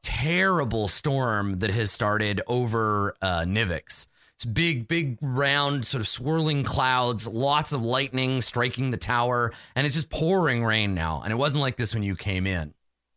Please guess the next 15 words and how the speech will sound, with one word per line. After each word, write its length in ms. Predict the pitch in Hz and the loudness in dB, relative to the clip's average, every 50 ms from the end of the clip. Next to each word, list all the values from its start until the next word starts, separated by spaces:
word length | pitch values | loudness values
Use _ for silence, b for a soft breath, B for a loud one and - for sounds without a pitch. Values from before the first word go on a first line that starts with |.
| _ _ _ _ _ - | _ _ _ _ _ -4
Uh, 260 | 98 98 92 95 95 | -2 -2 -2 -2 -2
so 140 | 90 - 131 | -4 -4 -4
this 120 | 131 110 | -4 -2
really 140 | 151 170 156 | -2 -2 0
bad 240 | 123 135 131 120 110 | 0 0 0 0 0
storm. 160 | 135 131 110 B B B B B B | -2 -2 -4 B B B B B B
I 60 | 165 | 0
think 180 | 180 175 151 123 | 0 0 0 0
Rourke 460 | 123 143 175 185 190 190 185 - - | 0 2 2 2 0 0 -2 -4 -4
probably 240 | - 160 156 160 139 | -2 0 2 2 2
absently 440 | 113 131 139 131 - 143 151 139 127 | 2 2 2 2 0 0 -2 -2 0
looks 380 | 123 113 117 123 117 - - | 0 0 0 -2 -2 -2 -2
up 240 | 117 117 131 131 - | -2 -2 -2 -4 -4
and 80 | 117 110 | -4 -4
like, 160 | 113 107 | -4 -4